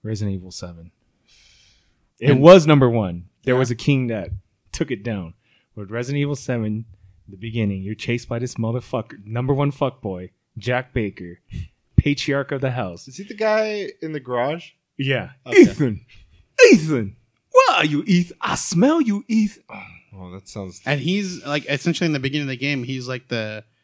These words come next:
Speaker 2: the Terminator.
Speaker 1: Nemesis.
Speaker 2: Yeah.
Speaker 1: Yeah. You can't, you
Speaker 3: Fuck.
Speaker 1: can't, and you're in the house, and there's, like, it's not like you have,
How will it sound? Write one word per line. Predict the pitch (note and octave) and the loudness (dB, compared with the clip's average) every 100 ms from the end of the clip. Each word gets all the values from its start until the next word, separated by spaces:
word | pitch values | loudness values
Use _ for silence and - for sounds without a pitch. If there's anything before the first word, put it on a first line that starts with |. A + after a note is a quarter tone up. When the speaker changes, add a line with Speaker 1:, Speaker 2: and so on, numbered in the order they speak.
| _ | _
Speaker 2:
the | C3+ | -6
Terminator. | - C#3+ C3+ A2 | 2 2 2 -2
Speaker 1:
Nemesis. | G2 - - | -8 -12 -8
Speaker 2:
Yeah. | C3+ A#2 G#2 - - | -6 -6 -10 -16 -10
Speaker 1:
Yeah. | G#2+ F2 - | -10 -10 -10
You | A2 | -10
can't, | A#2 D3+ E3 A2+ A2+ | -2 0 0 -4 -10
you | |
Speaker 3:
Fuck. | A2+ | -6
Speaker 1:
can't, | D#3+ D3 _ - - - | -6 -6 _ -20 -18 0
and | D#3 D3 | 2 4
you're | B2+ D#3+ | 4 2
in | F3+ F#3+ | 2 0
the | D#3 | -2
house, | A#2+ C3+ D3+ - - - | -2 -2 -2 -6 -10 -6
and | A#2+ A2 G#2 F#2 - _ _ _ _ _ _ _ _ _ _ - _ | -6 -4 -8 -10 -18 _ _ _ _ _ _ _ _ _ _ -20 _
there's, | D3+ F#3+ E3+ E3 | 4 4 4 0
like, | D3 B2 - - _ _ _ _ _ | 0 0 -6 -20 _ _ _ _ _
it's | D#3+ C#3+ | -4 2
not | F3 F3 | 2 2
like | D#3+ C#3+ C3+ | 0 -2 -2
you | B2+ C3 | -4 -4
have, | A#2+ B2+ A2+ | -2 -2 -4